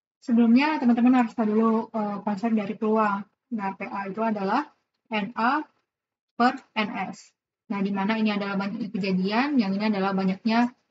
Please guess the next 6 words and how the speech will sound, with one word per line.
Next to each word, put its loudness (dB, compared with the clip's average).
himpunan 0
semesta 0
gitu -4
ya. -6
Oke, -4
em, 8